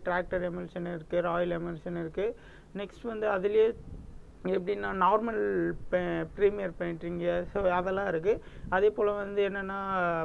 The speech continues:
பட்டி பார்க்குறது, so இதெல்லாம் வந்து நிறைய காம்ப்ளிகேஷன் உங்களுக்கு வந்து உண்டாக்க நிறைய வாய்ப்பு இருக்கு. So, அதெல்லாம் நீங்க வந்து தெளிவா ஹேண்டில் பண்ணீங்களான்னா, உங்களோட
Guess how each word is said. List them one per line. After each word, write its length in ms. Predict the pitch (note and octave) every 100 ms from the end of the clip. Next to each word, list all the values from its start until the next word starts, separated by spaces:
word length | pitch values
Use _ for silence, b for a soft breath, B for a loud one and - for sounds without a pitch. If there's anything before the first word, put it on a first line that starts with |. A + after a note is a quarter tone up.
| D#3+
பட்டி 260 | F#3+ F#3 G#3+
பார்க்குறது, 560 | F#3+ F3 E3+ F3 E3+ F3+ E3+
so 160 | G#3
இதெல்லாம் 460 | G#3 F#3+ G#3+ G#3+ G3+
வந்து 200 | F#3+ G#3
நிறைய 300 | F#3+ F#3 G#3
காம்ப்ளிகேஷன் 640 | G3 F#3+ G3 F#3 D#3+ F#3
உங்களுக்கு 260 | F3 E3+ E3+
வந்து 180 | F3 F3
உண்டாக்க 420 | F3 F#3+ E3+ F3
நிறைய 200 | E3 F3
வாய்ப்பு 340 | E3 E3 - D#3+
இருக்கு. 260 | D#3 G#3 - B B B
So, 140 | - A#3
அதெல்லாம் 440 | G3 F#3 B3 B3
நீங்க 140 | A3 G3+
வந்து 220 | G3+ A3 G#3
தெளிவா 320 | G#3 G#3+ G#3
ஹேண்டில் 400 | G3+ G3+ G#3 G#3
பண்ணீங்களான்னா, 480 | F#3 F3+ F3+ F#3 G3+
உங்களோட 360 | F#3+ F#3+ F#3